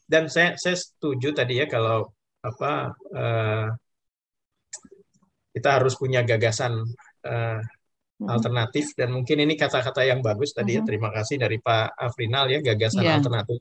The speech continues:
Speaker 1: mengenal, mengenai tipologi, eh, sains dan, dan budaya.
Speaker 2: Budaya dan, ya. Saya kira penting sekali karena kami di U I pun masih terseok-seok luar biasa ya.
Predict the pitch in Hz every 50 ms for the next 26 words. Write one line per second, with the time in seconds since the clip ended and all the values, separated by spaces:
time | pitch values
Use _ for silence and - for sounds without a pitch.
0 | _ _ - 110 110 110 107 110 113 - - _ _ - 117 117 110 113 113 -
1 | - - - 117 110 110 110 117 117 - - _ _ _ _ _ _ _ _ _
2 | _ - - 113 107 110 107 120 104 104 117 120 - 113 107 101 101 101 110 -
3 | - _ _ _ _ _ _ _ _ _ _ _ _ _ _ _ - 104 101 110
4 | 107 - 185 165 - 160 156 151 151 151 151 - 151 147 147 143 143 147 - -
5 | 151 151 147 139 143 135 - _ _ _ _ _ - - 202 202 202 202 220 208
6 | 220 220 202 208 196 190 202 196 185 175 185 196 190 190 190 175 165 170 170 185
7 | 202 202 202 - 190 190 202 220 196 175 185 165 170 180 156 190 214 214 240 220
8 | 214 202 196 214 196 202 196 196 208 202 196 196 - - 202 196 185 180 - 185
9 | 185 180 175 170 165 156 156 160 151 - 160 156 151 147 151